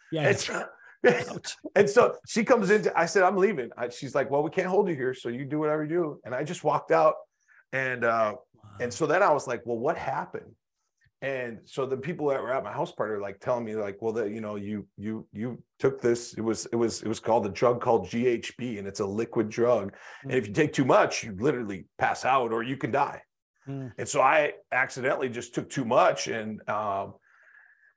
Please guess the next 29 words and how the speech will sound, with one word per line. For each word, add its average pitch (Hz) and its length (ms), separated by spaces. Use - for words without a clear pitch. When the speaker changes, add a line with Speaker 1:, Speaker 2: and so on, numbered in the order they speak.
Speaker 2:
and 120 180
so 123 220
I 127 100
turned 151 300
blue 156 320
and 123 80
I 135 100
literally 135 400
died 117 340
beside 117 320
my 104 120
pool. 120 440
And 117 140
this 117 120
big 160 240
Speaker 1:
Wow. 139 80
Speaker 2:
black 139 320
man 110 260
that 110 120
was 101 160
at 120 180
my 110 120
house 151 240
party, 107 380
his 117 160
name's 127 240
Bill. 117 480
And 107 360
Bill, 131 540